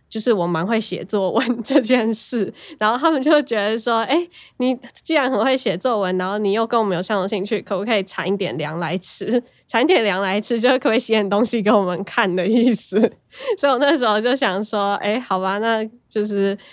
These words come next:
有空时候，不然就来写一下，就是满-，满足自己，满足自己的幻想，然后也可以跟同学分享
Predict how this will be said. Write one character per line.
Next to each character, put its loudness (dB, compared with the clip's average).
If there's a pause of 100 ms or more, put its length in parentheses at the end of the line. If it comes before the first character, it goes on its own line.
(120)
有 0
空 2
时 -4
候， 2
不 -4
然 0
就 -2
来 -2
写 -6
一 -4
下， -2
就 -10
是 -2
满-， -2 (160)
满 0
足 2
自 2
己， -2 (460)
满 4
足 4
自 -8
己 2
的 2
幻 2
想， -4
然 -2
后 0
也 0
可 -2
以 0
跟 0
同 -2
学 -2
分 -4
享 -4